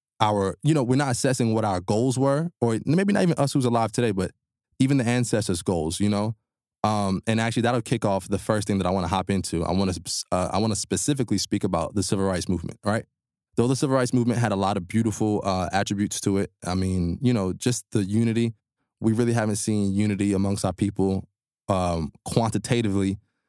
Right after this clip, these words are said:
at that level since then. So, you know, kudos to that, hats off to that. But, um, it is what it is, man. We have to look at where we fucked up at. We need to look at what's wrong. Um, if that language is too harsh for you, I apologize, but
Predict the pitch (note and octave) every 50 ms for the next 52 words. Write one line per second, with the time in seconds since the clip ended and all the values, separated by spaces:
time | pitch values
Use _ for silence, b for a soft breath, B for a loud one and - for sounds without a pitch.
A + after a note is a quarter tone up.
0 | _ _ _ _ _ - A2+ A2 G#2 F#2 G2+ G2+ G2+ - E2+ F2+ F#2+ G2 G2 G2+
1 | G#2 G#2+ A2+ A#2 - _ _ - - - A#2 A2 G#2+ - A2 G#2 G#2 A2 A#2 B2
2 | - _ _ _ _ _ _ _ _ _ _ _ - - - A2 G2 G2 G2+ G#2+
3 | G2+ G2 F#2+ F#2 F#2 F#2 - - _ _ _ - - - - C#3 B2+ A#2 A2+ G#2+
4 | - - A2 G2+ F#2+ G2 - - - G#2 G2 - - G#2+ F#2+ F2+ - - F#2+ F2+
5 | F2+ - - _ _ _ _ _ _ _ _ _ _ _ - C3+ C3+ C3+ C3+ C3+
6 | C3+ C3 B2 B2 B2 - - _ _ _ _ _ _ - D#3+ G3 G3+ F3 F#3 F#3
7 | F#3 F#3+ F#3+ D3+ C3 B2+ B2+ C3 C3 B2 C3 B2+ C3 C3+ C#3 C#3+ - D#3+ D3 C#3
8 | C3+ - - C#3 G2+ - - - A2 G#2+ A2 B2+ C3 C3 C3+ A#2 - C#3 C3+ -
9 | - C3+ - - C#2+ C2 - - A2+ A2 A2 A#2 B2 B2+ B2 B2+ A#2+ B2 G2+ A2+
10 | A#2 A2 - A2 G#2 A2 A2+ B2 C3+ C#3 - _ _ _ _ _ _ _ _ -
11 | A2+ A2+ A2+ G#2 G2+ F#2+ F2+ F2+ E2 E2+ F#2+ - _ _ _ _ _ _ _ _
12 | _ _ _ _ _ _ _ _ _ _ _ _ - A#2+ A2 B2 A#2 G#2+ A2 G#2+
13 | A2+ A2+ A2+ G2+ G#2 G2+ F#2 - - A#2+ A#2 G#2+ G#2+ G#2+ G#2 - - G#2+ A#2 A#2
14 | G#2 F#2+ F#2 - G#2 F#2+ F#2+ F#2 G2 F#2+ F#2 F#2+ G#2 G#2+ G2 - F2 -